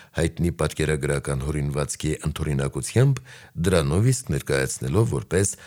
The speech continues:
աստվածահայտնության տեսարանի պատկերագրական կառուցվածքի հայկական տարբերակ։ Որմնանկարը մեծադիր չէ,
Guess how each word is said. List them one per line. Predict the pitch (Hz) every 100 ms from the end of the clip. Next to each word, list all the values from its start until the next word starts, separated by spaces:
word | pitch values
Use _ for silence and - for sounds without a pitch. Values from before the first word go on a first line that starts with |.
| - - -
աստվածահայտնության | 90 - - 87 87 73 78 71 - 69 - 80 98 113
տեսարանի | 110 95 95 87 82 82 82 80 -
պատկերագրական | 80 78 82 76 69 69 69 69 69
կառուցվածքի | 67 69 67 64 - 67 - - 110 139 - - - -
հայկական | 127 123 107 85 64 64
տարբերակ։ | 69 65 58 55 53 - - _ _ _ _ _ _ _ _ _
Որմնանկարը | 90 107 104 104 107 - 139 113 76 69 - -
մեծադիր | 85 98 98 113 113 127
չէ, | - - 67